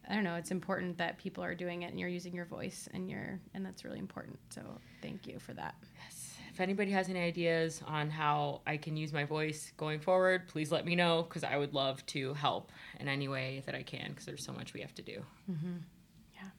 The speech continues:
Speaker 1: Um, I wanna, um, to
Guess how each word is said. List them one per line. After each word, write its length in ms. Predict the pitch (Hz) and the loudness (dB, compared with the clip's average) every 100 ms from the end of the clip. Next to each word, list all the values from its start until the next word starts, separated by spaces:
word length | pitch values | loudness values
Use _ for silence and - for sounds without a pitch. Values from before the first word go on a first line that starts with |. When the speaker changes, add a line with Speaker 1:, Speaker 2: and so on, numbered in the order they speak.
| - - - - - - - - | -20 -20 -20 -20 -20 -20 -8 4
Speaker 1:
Um, 500 | 202 202 196 196 190 - | 8 8 8 6 4 2
I 80 | 208 | 2
wanna, 600 | 208 214 214 208 202 196 | 4 6 6 6 6 4
um, 540 | 196 180 175 170 170 160 - - - - - - - - - - - - - _ - - - - - | 2 2 0 -2 -4 -6 -12 -20 -20 -8 -8 -8 -12 -20 -20 -20 -20 -20 -20 _ -20 -20 -20 -20 -6
to 960 | - 214 202 196 190 185 185 180 185 | 0 4 6 6 6 4 2 2 0